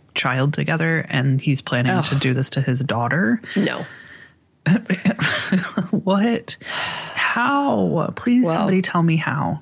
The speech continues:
Speaker 1: Please. How does that happen? And how do we feel safe in the world?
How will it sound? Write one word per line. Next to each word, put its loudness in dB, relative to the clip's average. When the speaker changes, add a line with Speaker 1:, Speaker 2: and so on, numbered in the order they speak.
Speaker 1:
Please. 0
How 0
does 2
that 0
happen? -2
And 2
how -2
do 2
we 4
feel -2
safe -2
in 4
the 4
world? -2